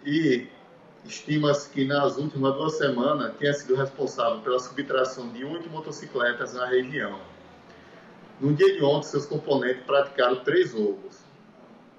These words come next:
Dois roubos em Carira e um em Frei Paulo. Chama a atenção que no, em um roubo à fazenda ontem, no município de Carira,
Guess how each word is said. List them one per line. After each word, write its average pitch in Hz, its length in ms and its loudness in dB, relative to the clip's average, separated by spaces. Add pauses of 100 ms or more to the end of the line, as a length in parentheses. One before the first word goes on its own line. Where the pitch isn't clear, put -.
(760)
Dois 139 260 4
roubos 101 280 -2
em 120 100 -2
Carira 139 680 2
e 147 140 -4
um 151 80 0
em 151 80 -2
Frei 165 240 -6
Paulo. 113 460 -4 (420)
Chama 170 220 2
a 170 40 2
atenção 139 440 0
que 151 100 -10
no, 143 300 -6
em 131 100 -6
um 139 60 2
roubo 117 260 -4
à 117 120 2
fazenda 214 440 2
ontem, 123 400 -2 (960)
no 123 100 -6
município 120 400 -2
de 107 100 4
Carira, 113 640 4